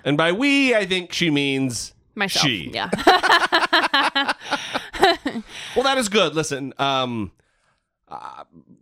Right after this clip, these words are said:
Speaker 1: congratulations.
Speaker 2: Thank you.
Speaker 1: It was a lot of hard work. Y-, you are not a normal student. You are extra obsessed and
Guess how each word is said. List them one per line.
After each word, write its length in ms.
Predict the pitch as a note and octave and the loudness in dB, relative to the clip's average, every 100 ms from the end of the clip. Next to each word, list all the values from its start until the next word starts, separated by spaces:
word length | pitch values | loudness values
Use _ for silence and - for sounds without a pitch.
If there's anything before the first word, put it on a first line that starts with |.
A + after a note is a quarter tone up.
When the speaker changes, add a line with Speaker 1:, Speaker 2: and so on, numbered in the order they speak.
| _ - | _ -4
Speaker 1:
congratulations. 1040 | G3+ G#3 G3 E3+ D3 A2 - - - - _ _ _ - | 0 2 0 0 -2 -4 -8 -14 -18 -20 _ _ _ -8
Speaker 2:
Thank 200 | G3 F#3 | -6 -6
you. 60 | - | -4
Speaker 1:
It 40 | E3+ | -2
was 100 | D#3+ | 0
a 40 | |
lot 200 | F#3 F3+ | 2 2
of 60 | D3+ | 0
hard 240 | D3 G#2+ | -2 -4
work. 220 | G2+ C#2 - | -8 -10 -12
Y-, 100 | B2+ | -8
you 200 | D3 F3 | -2 0
are 120 | D#3 | 0
not 380 | D3 D#3 D#3 D#3 - | 2 0 0 -2 -4
a 100 | C3 | -2
normal 760 | B2+ D3 C#3+ C#3 B2+ A#2 G2+ _ _ _ _ _ _ _ | 2 2 2 0 -2 -4 -6 _ _ _ _ _ _ _
student. 720 | - - G#3 G3+ A3+ A3+ - - _ _ _ _ _ _ _ _ _ _ _ - | -14 -2 0 0 -4 -8 -18 -20 _ _ _ _ _ _ _ _ _ _ _ -8
You 240 | B2+ C#3 | -2 0
are 500 | C3 B2+ B2 A#2 A2+ _ | 0 0 0 -4 -6 _
extra 440 | D#3+ - - D#3+ D#3 | -4 -4 -2 0 0
obsessed 720 | C3 B2 - C3+ C#3 - - - | -4 -4 -2 -2 -2 -8 -10 -6
and 420 | A2 G#2 G2+ G2 | -4 -2 -4 -6